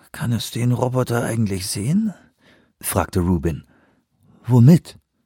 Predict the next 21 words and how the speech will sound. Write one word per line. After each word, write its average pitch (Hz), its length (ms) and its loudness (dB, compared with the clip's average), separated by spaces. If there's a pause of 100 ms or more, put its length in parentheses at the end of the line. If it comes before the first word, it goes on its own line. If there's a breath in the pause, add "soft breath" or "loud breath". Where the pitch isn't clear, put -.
(340)
Oliveira 110 560 4
schüttelte 110 380 0
den 113 160 6
Kopf. - 400 -4 (500)
„Es - 160 -4
kann 135 160 2
die 127 100 2
Form 156 340 4
wechseln, 110 440 -4 (560 soft breath)
aber 120 220 0
wohl 120 100 2
kaum 127 300 6
Augen 127 320 4
ausbilden.“ 107 580 -2 (840 soft breath)
„Vielleicht 87 460 0
braucht 123 300 -4
es - 100 -2
das 73 160 -6
ja 71 120 -4
gar - 180 -6
nicht“, - 240 -14